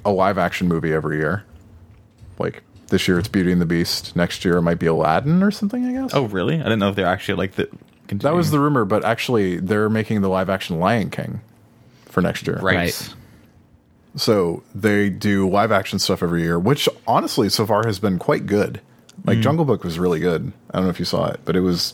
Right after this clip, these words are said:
Speaker 1: extremely good, and
Speaker 3: I
Speaker 1: it's
Speaker 3: heard
Speaker 1: on
Speaker 3: it was.
Speaker 1: Netflix. Um,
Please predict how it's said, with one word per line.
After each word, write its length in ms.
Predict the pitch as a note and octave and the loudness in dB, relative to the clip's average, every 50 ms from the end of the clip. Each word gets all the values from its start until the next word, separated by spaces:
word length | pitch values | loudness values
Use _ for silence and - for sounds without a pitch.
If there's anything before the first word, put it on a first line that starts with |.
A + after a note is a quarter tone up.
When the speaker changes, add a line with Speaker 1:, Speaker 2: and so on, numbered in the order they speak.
| - - - | -10 -12 -8
Speaker 1:
extremely 420 | F2 F#2 F2+ - - F#2+ F#2 F#2 F2+ | -6 -6 -4 -2 -2 0 0 0 0
good, 100 | F2+ - | -2 -2
and 100 | - F#2 | 0 2
Speaker 3:
I 40 | G2 | 2
Speaker 1:
it's 80 | G#2+ B2 A#2 | 2 4 4
Speaker 3:
heard 60 | F#2+ | 4
Speaker 1:
on 40 | A#2 | 4
Speaker 3:
it 60 | A2 | 2
was. 100 | F2+ E2 | 2 0
Speaker 1:
Netflix. 360 | - - - - - - - - - - _ _ _ _ - - - - - - - - - - - - - | -2 -4 -6 -6 -6 -10 -16 -16 -20 -20 _ _ _ _ -20 -20 -20 -20 -20 -20 -20 -20 -20 -20 -20 -8 -2
Um, 380 | - F2+ F2 D#2 D#2+ E2 - | 2 2 2 2 0 -4 -8